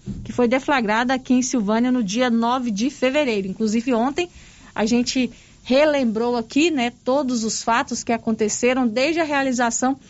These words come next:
da Operação Apate, que foi realizada pela Polícia Civil aqui em Silvânia e que está investigando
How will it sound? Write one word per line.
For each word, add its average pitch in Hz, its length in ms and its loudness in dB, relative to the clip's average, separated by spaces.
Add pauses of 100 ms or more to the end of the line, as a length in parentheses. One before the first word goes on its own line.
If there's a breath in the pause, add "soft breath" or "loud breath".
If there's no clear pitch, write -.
(220 loud breath)
da 226 120 0
Operação 226 480 0
Apate, 220 500 -2 (200)
que 220 80 -4
foi 233 160 0
realizada 220 500 0
pela 262 240 0
Polícia 226 540 -2
Civil 240 440 0 (380 loud breath)
aqui 247 280 0
em 269 80 4
Silvânia 277 440 2
e 349 40 -4
que 359 80 0
está 302 280 2
investigando 320 840 0